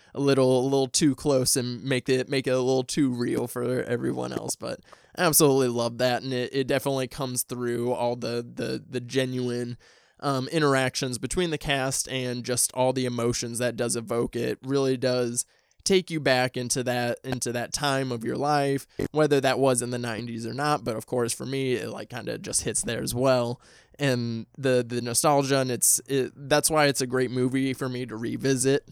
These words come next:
because I like those movies where it's like, "You know what? I'm gonna go, I'm gonna go hang with Corey and the boys, you know, and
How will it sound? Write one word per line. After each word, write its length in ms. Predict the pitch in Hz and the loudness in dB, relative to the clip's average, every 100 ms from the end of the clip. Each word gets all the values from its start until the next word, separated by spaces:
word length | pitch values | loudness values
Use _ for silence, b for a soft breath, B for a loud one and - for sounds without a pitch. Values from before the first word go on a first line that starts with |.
| - - | -10 -4
because 320 | 123 123 117 | -2 -2 -2
I 60 | |
like 320 | 117 120 117 - | -2 -2 -2 -2
those 180 | 117 120 | -2 0
movies 500 | 131 127 127 123 117 | 0 2 2 0 0
where 140 | 120 | -4
it's 120 | 113 | -4
like, 200 | 123 120 _ b b b | -4 -6 _ b b b
"You 80 | 156 | 0
know 160 | 180 | 4
what? 160 | 185 185 | 4 4
I'm 80 | 170 | 2
gonna 100 | 165 | 2
go, 420 | 160 156 151 151 - | 2 4 4 2 -2
I'm 60 | |
gonna 80 | 156 | -2
go 160 | 139 127 | 0 0
hang 300 | 151 139 139 | 0 -2 -2
with 100 | 131 | -2
Corey 340 | - 147 143 | 2 4 4
and 120 | 143 | 4
the 60 | 135 | 2
boys, 580 | 120 117 120 120 123 120 | 0 0 0 -2 -2 -4
you 140 | 127 | -4
know, 360 | 123 123 127 120 | -2 0 0 0
and 260 | 120 117 | -2 -8